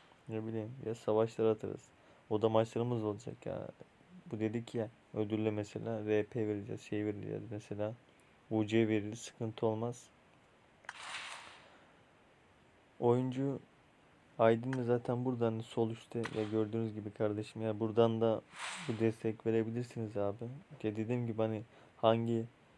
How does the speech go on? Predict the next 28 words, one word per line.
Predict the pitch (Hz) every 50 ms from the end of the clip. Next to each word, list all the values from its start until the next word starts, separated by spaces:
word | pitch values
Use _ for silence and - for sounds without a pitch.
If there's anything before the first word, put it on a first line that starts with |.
| _ _ _ _ _ _ _ _ _ _ _ _ _ _ _ - - -
ne | 151 123 120 117
bileyim | 123 123 120 113 117 - - - - - - - - _ _ - -
Instagram'dan | 123 117 - - 117 110 110 113 113 113 113 113 117 117 107 - - - - _ _ _ _ -
bu, | - 113 90 -
ya | 113 110
görüp | 104 107 110 110 110 110 - -
gelirsin | - 113 107 107 110 110 - - 110 107
veya | 107 104 104 101 101 - - _ _ _ _ _ _ _ _ _ - - _ _ -
TikTok'tan, | - 120 107 - - 117 107 104 - - - 104 101 110 - - - - _ -
Nanolive'dan | 110 113 110 110 110 107 104 101 98 101 113 117 - -
anladın | 110 107 107 113 113 117 120 127
mı? | 123 117 117
Hani | 113 110 110
nereden | 110 113 120 120 117 123 123 117 - - -
ya | 113 110
geliyorsan | 104 107 113 110 120 127 123 123 - - 127 135 - - _ - - _ _ _ _ _ _ _ _ _ _ _ _ -
YouTube | 117 113 - - 120 - -
sayfamızın | 120 113 113 117 120 117 117 113 113 117 120
altına | 117 117 117 - - 120 117 117
kardeşim | - 117 117 113 117 117 - - 110 104 101
ya | 104 104 104
videonun | 113 107 98 117 117 113
altına | 113 113 110 107 - - - 120
yaz | 117 113 110 107 113
işte | - - - - -
abi | 107 110 107 110 113
şuradan | - - 113 107 117 117
geldim | 110 107 107 107 107 104 104 101 110 101 104